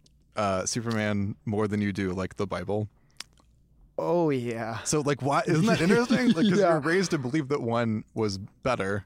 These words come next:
Speaker 1: and maybe
Speaker 2: Right.
Speaker 1: even true. But
Speaker 2: Right.
Speaker 1: the other one is more true for you as a person, as a, like, an older man now.
Speaker 2: Yeah, and, and I think that is because of, like you said, it's like when you're, sometimes when you're raised with something, uh, and then you, y-,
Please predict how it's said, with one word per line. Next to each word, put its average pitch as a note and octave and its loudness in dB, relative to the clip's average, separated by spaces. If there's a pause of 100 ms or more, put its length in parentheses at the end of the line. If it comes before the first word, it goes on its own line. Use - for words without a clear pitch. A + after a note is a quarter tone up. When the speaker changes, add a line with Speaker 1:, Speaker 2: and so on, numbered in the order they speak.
(100)
Speaker 1:
and A#2+ 2
maybe C#3+ 2
Speaker 2:
Right. C#3+ 4
Speaker 1:
even A2+ -2
true. G2+ -4 (280)
But D#3+ -8
Speaker 2:
Right. D3+ 2
Speaker 1:
the C#3 0
other C#3+ 0
one B2 2
is G#2 -2
more G#2+ 0
true B2+ -4
for A#2 -8
you A2 -2
as G#2+ -4
a G#2+ -8
person, G2+ -4
as G2 -4
a, F#2 -4
like, G2 -8
an G2 -4
older G2+ -2
man G2 -2
now. G#2+ -4 (140)
Speaker 2:
Yeah, F#3 0
and, F3 -4 (120)
and E3 0
I E3 0
think F#3 -4
that E3 0
is D#3 0
because D3+ -4
of, C#3+ -4
like C#3 -4
you C#3+ -6
said, C#3+ -2
it's B2+ -10
like C3+ -6
when C#3 -2
you're, C#3 -4
sometimes F3 -2
when D3+ -4
you're C3+ -2
raised B2+ -2
with B2 -8
something, B2 -8 (680)
uh, A#2 -4 (400)
and D3 0
then D3 0
you, C#3+ 0 (400)
y-, C#3+ -10